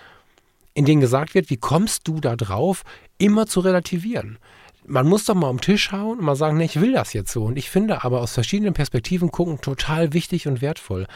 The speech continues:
Niemanden verletzen zu wollen, finde ich wichtig und wertvoll. Und dazu gehört für mich persönlich auch, und das ist auch ein großer Kritikpunkt, gerade wenn ich woanders spreche, dazu gehört auch, nicht zu sagen, was richtig oder falsch ist. Mega wichtig.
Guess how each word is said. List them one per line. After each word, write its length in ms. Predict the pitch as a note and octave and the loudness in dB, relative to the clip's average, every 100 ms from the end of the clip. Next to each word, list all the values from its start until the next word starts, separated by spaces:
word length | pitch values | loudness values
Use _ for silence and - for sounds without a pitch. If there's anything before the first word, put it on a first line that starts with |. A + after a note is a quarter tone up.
| - - - | -16 -6 2
Niemanden 300 | D3 D3 C3+ | 4 4 2
verletzen 440 | C3 F3 - F#3+ | 2 2 2 -2
zu 180 | C#3 B2 | -2 -4
wollen, 300 | G2+ F#2 F#2+ - - | -2 -4 -8 -14 -8
finde 260 | - C3 | 0 0
ich 120 | G#2 A2+ | 2 0
wichtig 320 | D3+ D#3+ C#3+ | -2 -2 -4
und 140 | A2+ | -2
wertvoll. 460 | A#2+ D3 - G2 F#2+ | -2 -4 -6 -8 -4
Und 200 | A2+ A2 | -4 -2
dazu 280 | C3+ - C#3 | -2 -2 -2
gehört 280 | A2+ C3 | 0 0
für 160 | - G2+ | -2 -2
mich 380 | G#2+ B2+ G#3 - | 2 4 2 0
persönlich 560 | G#3+ F#3+ G#3 G#2 - | 0 0 -2 -2 -2
auch, 220 | C3 D3 B2 | 0 0 0
und 100 | A2+ | -2
das 120 | A#2 | -4
ist 80 | A2+ | -6
auch 140 | G#2+ | -2
ein 60 | A#2+ | 0
großer 300 | D3+ - E3+ | 0 0 0
Kritikpunkt, 580 | D#3 - D#3 - D3+ | -2 -2 -4 -4 -4
gerade 380 | - A#2 C3 - | -2 -2 -2 0
wenn 100 | A#2 | 0
ich 100 | G#2+ | 0
woanders 360 | A#2 B2+ E3 D#3 | 0 0 0 -2
spreche, 440 | - D3 - C#3 - - - - - _ _ _ _ _ - | -2 -4 -2 -6 -6 -20 -20 -20 -20 _ _ _ _ _ -2
dazu 240 | A#2 B2+ | 0 2
gehört 360 | A2+ G2+ D3 - | 4 6 4 2
auch, 300 | A#2+ C3+ - - - - | 0 0 -4 -20 -8 4
nicht 300 | C#3 - - | 4 4 0
zu 120 | C#3 | -2
sagen, 480 | B2 A2+ A2+ A#2+ A2 _ _ - | 0 0 0 -2 -6 _ _ -6
was 220 | - G#2 | -2 0
richtig 440 | G2+ - G2 - _ - | 0 0 -4 -6 _ -6
oder 160 | C3 D3 | -2 -2
falsch 380 | - A#2+ - - | 0 -2 -2 -10
ist. 260 | - - _ _ _ - | -14 -16 _ _ _ 0
Mega 920 | A2+ A#2+ C#3+ C#3+ D3 - G#2 G#2+ G#2+ A2 | 2 4 4 2 0 0 0 0 0 2
wichtig. 460 | A#2+ - E2 - | 2 0 -12 -14